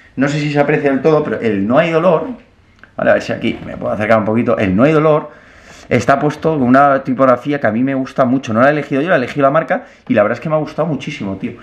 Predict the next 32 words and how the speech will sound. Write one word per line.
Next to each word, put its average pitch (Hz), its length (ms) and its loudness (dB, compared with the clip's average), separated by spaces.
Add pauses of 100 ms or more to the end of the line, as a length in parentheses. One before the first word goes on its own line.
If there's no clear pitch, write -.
(200)
Es 120 100 -8
así 147 220 -2
rollo 139 300 4
cómic 175 360 2
y 151 80 -2
tal, 165 160 2
yo 123 80 0
que 117 80 -2
soy 147 120 -6
un 147 100 -4
poco 147 200 0
friki, 151 280 -4
me, 113 240 -2
me 107 100 -2
encanta. 101 520 0 (240)
Así 131 200 2
que 139 80 2
nada, 143 260 4
mañana 123 260 -2
tenemos 147 200 0
la 131 80 4
primera 131 300 -2
carrera, 165 600 0 (680)
eh, 127 160 0
no 123 80 2
sé 135 100 -4
cuándo 135 260 4
se 131 120 -8
subirá 131 240 2
este 127 180 -2
vídeo, 180 240 0
pero 123 320 0